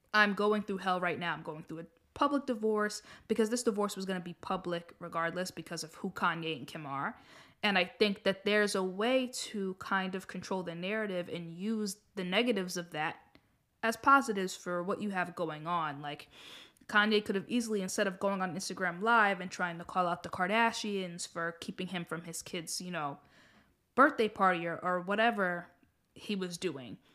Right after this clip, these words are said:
it easily could have just been, "You know what? The public already knows I'm going through a divorce. I'm gonna hop on The Game's song and talk a little bit about it without giving too much away. I have my own album that I'm trying to create and promote and all of that." So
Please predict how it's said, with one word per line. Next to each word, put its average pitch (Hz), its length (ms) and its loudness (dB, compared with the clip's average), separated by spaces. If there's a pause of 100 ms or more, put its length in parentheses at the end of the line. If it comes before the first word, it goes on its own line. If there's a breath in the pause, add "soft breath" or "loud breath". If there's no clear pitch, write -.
(280 soft breath)
it 220 180 2
easily 247 320 0
could 214 140 -2
have 208 120 -2
just 196 240 -6
been, 175 180 -4
"You 190 100 -6
know 202 120 0
what? 208 400 0
The 185 80 -8
public 240 380 2
already 208 240 4
knows 196 240 -2
I'm 180 80 -8
going 180 220 -6
through 180 100 -4
a 165 60 -6
divorce. 196 540 -6 (200 loud breath)
I'm 240 80 0
gonna 240 140 4
hop 208 260 4
on 196 100 4
The 185 80 0
Game's 180 600 -4 (180 loud breath)
song 208 460 4
and - 100 -8
talk 208 240 2
a 196 60 -2
little 190 240 0
bit 180 180 -2
about 175 340 2
it 151 80 0
without 170 240 -4
giving 156 220 -10
too - 200 -2
much 202 280 0
away. 165 420 -4 (360 loud breath)
I 208 100 8
have 220 240 2
my 202 160 4
own 214 180 0
album 180 440 0
that 175 140 -4
I'm 165 160 -2
trying 180 280 -2
to - 180 -14 (200)
create 185 440 0
and 175 100 -8
promote 175 360 -2
and 165 100 -6
all 165 140 -2
of 160 120 -6
that." 160 240 -2
So 160 220 -6